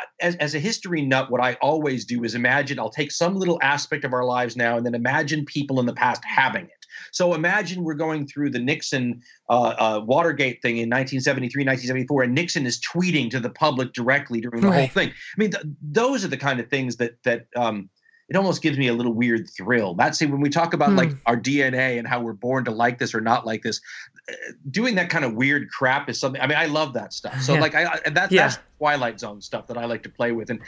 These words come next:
Speaker 1: I always like to say that science fiction and fantasy, uh, and
Speaker 2: Huh.
Speaker 1: history actually intersect and meet with each other. And they meet right now in the instant we're living, right? The hard facts
Speaker 2: Yeah.
Speaker 1: of the past are one minute old,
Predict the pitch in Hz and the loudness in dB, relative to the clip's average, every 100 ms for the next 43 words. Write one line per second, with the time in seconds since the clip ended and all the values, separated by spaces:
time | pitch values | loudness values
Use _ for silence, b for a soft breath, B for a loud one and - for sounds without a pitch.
0 | B 135 180 175 160 151 139 147 - - | B 0 2 2 0 -2 -2 -2 -2 -2
1 | 151 175 160 - 156 - 131 117 110 135 | 0 0 -2 -4 -4 -2 -2 -2 0 2
2 | 135 135 117 - 110 104 B B B B | 2 -2 -6 -2 -2 -4 B B B B
3 | - 113 113 147 131 123 175 - 143 120 | 0 2 4 4 2 2 -2 -4 -4 -2
4 | 123 143 170 - 175 143 135 131 151 160 | 0 2 0 -2 -6 -4 -4 -2 -2 0
5 | 147 - 143 139 117 117 156 170 113 107 | 0 0 0 0 -2 0 -2 0 -2 -4
6 | 92 113 98 104 110 120 131 160 147 - | -2 -4 -2 0 0 2 2 0 -4 -12
7 | 107 120 160 170 143 143 135 127 120 120 | -4 2 4 2 0 2 2 0 -2 -4
8 | 117 131 120 110 110 107 92 82 107 127 | -4 -6 -4 -2 -2 -2 -4 -6 0 0
9 | 127 - 143 160 170 151 B B _ - | 0 0 2 4 2 -2 B B _ 2
10 | 170 160 160 156 135 - - 156 165 156 | 4 4 2 -2 -6 -14 -2 0 0 -2
11 | 117 104 127 170 165 160 151 143 147 156 | -4 -2 0 2 2 0 2 2 2 0
12 | 143 | -2